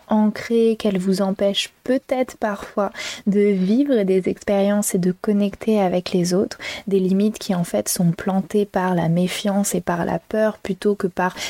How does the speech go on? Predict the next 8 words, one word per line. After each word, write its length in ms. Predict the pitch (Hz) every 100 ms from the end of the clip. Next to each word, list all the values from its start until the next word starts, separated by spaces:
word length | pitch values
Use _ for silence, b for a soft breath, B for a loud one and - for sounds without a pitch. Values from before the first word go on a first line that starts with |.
| B
l'écoute 540 | 175 180 185 - 190 175
de 160 | 175
soi, 260 | - - 240 _ B B B B B -
eh 80 |
bien 300 | 180 196 190 -
dans 400 | 175 170 202 240
ce 140 | -
cas-là, 360 | - 185 180